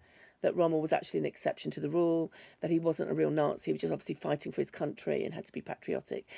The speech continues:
But it's a very good movie, and James, uh, Mason, that plays Rommel, and he's, he's brilliant in it. Um, and I have to say, Kurt Jürgens does a similar, uh, thing about a,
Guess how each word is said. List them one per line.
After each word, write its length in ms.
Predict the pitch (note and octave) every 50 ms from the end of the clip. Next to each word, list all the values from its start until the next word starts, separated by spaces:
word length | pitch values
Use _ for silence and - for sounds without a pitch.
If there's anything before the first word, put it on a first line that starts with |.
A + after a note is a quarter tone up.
| - - - _
But 60 | - A3+
it's 100 | - A#3+
a 40 |
very 300 | G3+ G3+ C4 C#4+ D4+ D4
good 180 | A#3+ A#3 G#3+ -
movie, 300 | G3+ F#3+ F3 D3+ E3 D#3
and 80 | D#3+ D#3+
James, 520 | - G3 F#3+ F#3+ F#3 F3+ F3+ - - - -
uh, 200 | - F3 D#3 D3
Mason, 400 | D#3 D#3+ E3 - - - D#3+ C#3+
that 100 | C3+ -
plays 260 | - - C#3+ D#3 -
Rommel, 300 | - C#3+ C3+ D3+ D3+ -
and 140 | - - E3
he's, 200 | E3 D#3 - - - - - - - _ _
he's 200 | _ - G3 E3+
brilliant 400 | - - F#3 F3 D#3 C#3+ - -
in 120 | - - -
it. 280 | - - - - - - - _ _ _ _ -
Um, 260 | - - - - - - _ _ - - - - _ -
and 140 | F#3 G3 F#3+
I 80 | F#3 - G3
have 120 | G3+ G#3 -
to 60 | -
say, 160 | - A3+ G#3+
Kurt 280 | - - A#3 A#3 G3 -
Jürgens 420 | G#3+ G3+ G3+ F#3+ F#3 E3+ E3+ -
does 180 | - D#3+ - F3
a 120 | E3 F3+
similar, 380 | - - - G3+ F#3+ E3+ D#3+ E3 - - _ -
uh, 200 | - - - - - - _ -
thing 140 | - D#3
about 180 | D3+ - C#3+ D3+
a, 160 | D3+ C#3 -